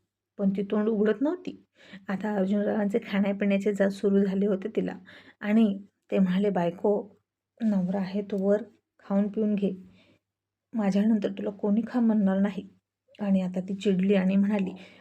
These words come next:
"आता तर खाणारच नाही, जा तिकडे." आणि अर्जुनराव म्हणाले, "कशी खात नाही तेच बघतो," असं म्हणून जबरदस्ती तिच्या धोंडामध्ये ओठांवरती ॲपलची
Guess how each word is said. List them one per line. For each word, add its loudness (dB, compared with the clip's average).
"आता -8
तर -4
खाणारच 0
नाही, -8
जा 2
तिकडे." -4
आणि 2
अर्जुनराव 0
म्हणाले, 0
"कशी -6
खात -8
नाही 0
तेच 0
बघतो," -12
असं -2
म्हणून 4
जबरदस्ती -4
तिच्या -4
धोंडामध्ये 2
ओठांवरती 2
ॲपलची -4